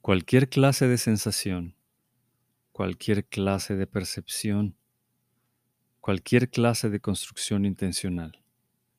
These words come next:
cualquier clase de conciencia, ya sea pasada, futura o presente, interna o externa, tosca o sutil, inferior o superior, lejana o cercana,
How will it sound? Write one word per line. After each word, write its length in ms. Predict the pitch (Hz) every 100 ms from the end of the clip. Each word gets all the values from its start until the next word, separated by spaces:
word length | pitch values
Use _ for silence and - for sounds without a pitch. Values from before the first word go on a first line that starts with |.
| _ _ _
cualquier 640 | 104 92 87 - 104 104
clase 480 | - - 98 95 -
de 120 | 95
conciencia, 920 | - 98 90 - 101 92 - - 87 - _ _ _ _ _ _
ya 200 | - 95
sea 260 | 90 - 101
pasada, 540 | - 92 - 95 95
futura 480 | 95 107 - 98 92
o 80 | 87
presente, 800 | - 90 - 95 90 - - - _ _ _ _ _ _ _ _
interna 720 | 113 98 - 101 107 113 113
o 140 | 117 113
externa, 760 | 98 - - 92 92 87 85 -
tosca 580 | - 104 110 - - 113
o 100 | 110
sutil, 540 | 104 110 - 101 90 95
inferior 680 | 98 92 - 95 98 104 113
o 40 |
superior, 600 | - 98 95 92 92 85 _ - - _
lejana 560 | 104 92 - 101 92 87
o 40 |
cercana, 680 | - 95 90 - 104 139